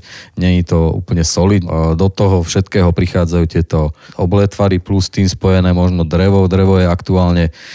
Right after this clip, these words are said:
si myslím, že tam v takom prechode medzi tým svetlým dubom, od neho sa to dostáva troška do polohy niekde medzi tým americkým orechom, to je také troška už viacej hnedo,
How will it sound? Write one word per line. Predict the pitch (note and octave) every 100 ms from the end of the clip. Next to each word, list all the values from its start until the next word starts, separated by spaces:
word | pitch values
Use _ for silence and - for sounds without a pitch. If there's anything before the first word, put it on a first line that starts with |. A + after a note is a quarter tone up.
| - -
si |
myslím, | F#2+ F#2+ G2+
že | F#2
tam | F2 F#2+
v | F2+ F#2
takom | G2 E2+
prechode | G2 F#2+ G2 F#2
medzi | F2+ F2+ E2+ F2+ F2+ E2 - _ _ _ _ -
tým | - F2+ F2 E2+
svetlým | G2 A2 G#2+ F#2+
dubom, | F#2 G2+ G2+ G2
od | F#2+ F#2
neho | F#2+ F#2
sa | F#2+
to | -
dostáva | F2 F2+ G2 F2+ F2
troška | F2+ F2+ - F2+ E2 - - - -
do | F#2 F2+ F2 E2+
polohy | - F#2+ F#2+ F2 F2 E2+ E2+ F2+
niekde | F2 F2 F2 F2
medzi | F2 F2+
tým | F2+ E2+
americkým | F#2+ G2 F#2+ - F2+ F2
orechom, | F#2+ G2 - F#2 F2
to | F2+
je | E2+
také | F2 F#2
troška | - F2 - F2+
už | E2+
viacej | F2 F2 F2+ E2+ - - -
hnedo, | F#2 F#2+ G2+ G2 F#2 F2+